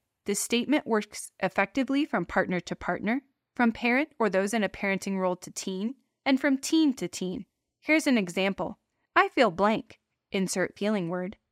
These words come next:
"When you blank." Name the words or actions that upset you. "Because blank."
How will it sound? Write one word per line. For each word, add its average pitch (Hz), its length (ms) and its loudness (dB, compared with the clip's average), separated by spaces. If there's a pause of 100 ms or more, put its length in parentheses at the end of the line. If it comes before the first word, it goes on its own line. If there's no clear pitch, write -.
(240)
"When 240 200 4
you 240 400 2
blank." - 460 0 (440)
Name 202 300 2
the 285 80 6
words 180 300 0
or 220 140 -2
actions 190 640 -2
that 208 140 2
upset - 340 -2
you. - 200 -4 (560)
"Because 226 580 2 (100)
blank." 185 420 -4